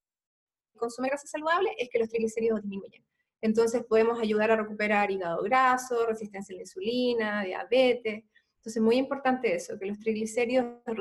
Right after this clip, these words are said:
sí realmente son un marcador de riesgo cardiovascular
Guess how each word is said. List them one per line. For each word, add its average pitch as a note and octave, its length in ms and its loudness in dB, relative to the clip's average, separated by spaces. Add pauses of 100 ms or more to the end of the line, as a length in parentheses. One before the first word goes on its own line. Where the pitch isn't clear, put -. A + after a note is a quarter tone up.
sí D#4 200 -2
realmente D#4+ 380 -2
son C#4+ 180 -6
un D#4+ 100 -4
marcador A3 440 0
de G#3+ 80 -6
riesgo G#3+ 240 -8
cardiovascular G#3 720 -4